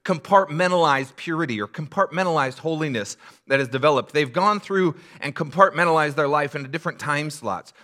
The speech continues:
This is my church time. This is my temple building time. This is my me time. How many of us have done this with our lives?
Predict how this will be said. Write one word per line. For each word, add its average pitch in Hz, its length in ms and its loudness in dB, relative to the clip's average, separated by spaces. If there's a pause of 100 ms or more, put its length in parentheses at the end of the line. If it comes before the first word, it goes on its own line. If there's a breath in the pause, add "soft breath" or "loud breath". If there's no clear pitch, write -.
(120 soft breath)
This 107 300 -8
is 113 100 -10
my 123 180 -2
church 160 380 -8
time. 95 280 -10
This 104 120 -12
is 120 120 -14
my 131 120 -8
temple 151 360 -10
building 95 340 -8
time. 95 320 -8
This 110 200 -8
is 113 120 -12
my 98 220 -2
me 113 340 -10
time. - 540 -20 (1800)
How 107 100 -10
many 104 140 -4
of 92 80 -6
us 95 100 -6
have 87 160 -18
done 92 200 -8
this 87 180 -16
with 82 100 -18
our 82 140 -14
lives? - 560 -14